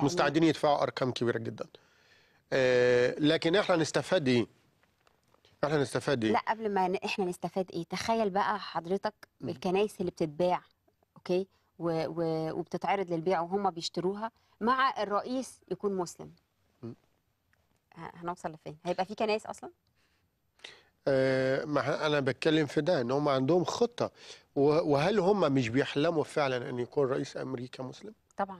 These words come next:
Speaker 1: ومش
Speaker 2: ده هو
Speaker 1: أي
Speaker 2: هدفهم.
Speaker 1: مسلم، ومش
Speaker 2: طبعًا.
Speaker 1: أي مسلم. هم
Speaker 2: لا، مش أي
Speaker 1: النهاردة
Speaker 2: مسلم.
Speaker 1: بيربوا جزء كبير جدًا من الأولاد
Speaker 2: واللي
Speaker 1: المولودين.
Speaker 2: بنشوفه ده مش أي مسلم يا أخي
Speaker 1: مش،
Speaker 2: أندرو.
Speaker 1: ده مش بس كده، هم بيركزوا على الأولاد المولودين داخل المجتمع الأمريكي،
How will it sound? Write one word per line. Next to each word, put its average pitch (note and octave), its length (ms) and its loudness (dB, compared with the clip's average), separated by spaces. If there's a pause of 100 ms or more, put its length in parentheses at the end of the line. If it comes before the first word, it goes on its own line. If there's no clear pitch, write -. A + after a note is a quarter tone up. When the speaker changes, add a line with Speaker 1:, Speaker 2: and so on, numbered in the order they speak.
(140)
Speaker 1:
ومش D3+ 220 4
Speaker 2:
ده F3+ 60 4
هو C#3+ 80 6
Speaker 1:
أي C#3 60 6
Speaker 2:
هدفهم. C3+ 100 4
Speaker 1:
مسلم، D3+ 300 2 (360)
ومش C#3+ 200 4
Speaker 2:
طبعًا. - 120 -4
Speaker 1:
أي D3 100 4
مسلم. D3+ 340 -2 (540)
هم F#3 140 4
Speaker 2:
لا، F#3 80 6
مش F3 40 4
أي D#3 60 4
Speaker 1:
النهاردة F#3 360 4
Speaker 2:
مسلم. - 220 -6 (160)
Speaker 1:
بيربوا D3+ 500 4
جزء E3+ 340 2
كبير C#3+ 240 0
جدًا C3 480 -2 (200)
من C3 200 2
الأولاد B2+ 640 4
Speaker 2:
واللي D3+ 40 6
Speaker 1:
المولودين. B2+ 460 4
Speaker 2:
بنشوفه D#3+ 300 4
ده C#4 120 2
مش C4+ 120 -8
أي B3+ 100 0
مسلم B3+ 280 -4
يا G#3+ 80 2
أخي D#3 280 4
Speaker 1:
مش، G3 40 -4
Speaker 2:
أندرو. E3 140 -2 (180)
Speaker 1:
ده C3 140 4
مش C3 220 2
بس C#3+ 300 -2
كده، A2 280 -4 (340)
هم D3 200 4
بيركزوا D3 560 2
على B2+ 80 4
الأولاد C3+ 380 4
المولودين B2+ 760 2
داخل B2+ 280 0
المجتمع A#2 400 -2
الأمريكي، A2+ 460 -6